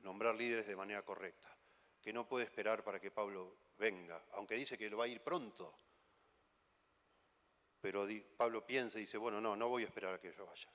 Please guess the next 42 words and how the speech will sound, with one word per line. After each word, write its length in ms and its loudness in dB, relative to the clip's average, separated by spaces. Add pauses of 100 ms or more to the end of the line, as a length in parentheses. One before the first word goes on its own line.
lo 120 -6
vamos 240 -6 (340)
a 60 -8
hacerlo 240 -2
vos, 140 2
Timoteo". 440 -8 (340)
Yo, 160 -2 (240)
por 140 -8
supuesto, 340 -2
Pablo 180 2
tenía 200 0
más 180 4
autoridad, 560 4
le 60 0
iban 140 6
a 20 6
hacer 240 0
caso, 360 2 (640)
se 160 -4
iban 140 4
a 80 2
sujetar 420 -2
más 220 0
que 360 -10
a 60 -12
Timoteo, 480 -10 (160)
pero 480 -2
no 140 -8
puede 180 -2
esperar. 340 -6 (800)
Esto 220 -8
no 60 -6
es 100 -6
un 100 -6
asunto 440 -8 (220)
menor, 280 -6 (500)
no 80 -6
es 120 -8
un 80 -4
asunto 340 -6
pequeño, 460 -10 (840)
¿sí? 300 -10